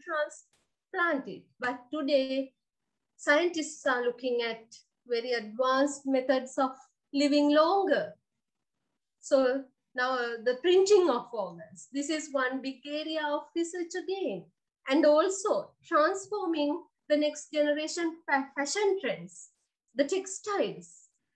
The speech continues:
So if you look at the textile industry, wearable electronics, smart textiles are taking,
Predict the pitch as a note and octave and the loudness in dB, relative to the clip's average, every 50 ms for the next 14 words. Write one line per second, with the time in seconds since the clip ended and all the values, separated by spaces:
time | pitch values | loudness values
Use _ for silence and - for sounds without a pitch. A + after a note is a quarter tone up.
0 | _ _ - D#4 C#4+ C4 A#3+ B3 - D#4 F4 F#4+ F4 F#4+ F#4+ - G#4+ A4 A4 - | _ _ 0 2 2 2 2 0 2 4 4 6 6 4 2 -2 -6 -8 -6 -4
1 | F#4+ F#4+ G4 G4+ F#4+ F#4+ - - - - F4+ F4 E4+ F#4+ G4+ G4+ G4 F#4 E4+ D#4+ | -6 -4 -4 -4 -4 -6 -8 -12 -8 -4 -4 -2 0 2 2 2 2 2 2 2
2 | C#4+ B3+ - - - - A3 G3 F3 - _ _ _ _ _ _ _ _ _ _ | 2 0 0 -4 -10 -12 -12 -12 -14 -14 _ _ _ _ _ _ _ _ _ _
3 | _ _ _ _ _ _ _ _ - - - F#3 F3+ D#3 F3 F#3 G3+ G3+ A3+ A3 | _ _ _ _ _ _ _ _ -20 -12 -8 -4 -2 0 2 2 2 0 0 2
4 | A#3 B3+ B3+ B3+ C4 C4 B3 C4 C4 C4 - - F#4 F#4+ F#4 D#4+ G#3 E3+ - - | 2 4 4 2 2 0 -2 -2 -4 -4 -2 0 2 4 4 4 2 0 -4 -10
5 | - - - _ _ _ _ _ _ - - C#4+ C4+ C4 C4 C4+ - - - - | -16 -20 -20 _ _ _ _ _ _ -6 0 2 4 6 6 6 4 4 0 -4
6 | - E4 D4 - - - - - F4+ F#4+ G4 F#4 A#3 F#3 F3 F3 E3+ - - - | -6 -6 -6 -6 -10 -12 -8 -4 -2 0 0 0 0 -2 -4 -6 -10 -14 -20 -20
7 | - _ _ _ _ _ _ _ _ _ _ _ _ _ _ - A3+ A3+ A#3+ A#3 | -20 _ _ _ _ _ _ _ _ _ _ _ _ _ _ 2 2 2 0 0
8 | - D#4 C#4 C4+ C4+ - C#4 C4 A#3+ A#3+ A#3 A#3+ B3 | 2 4 4 4 4 4 2 2 2 2 0 -4 -6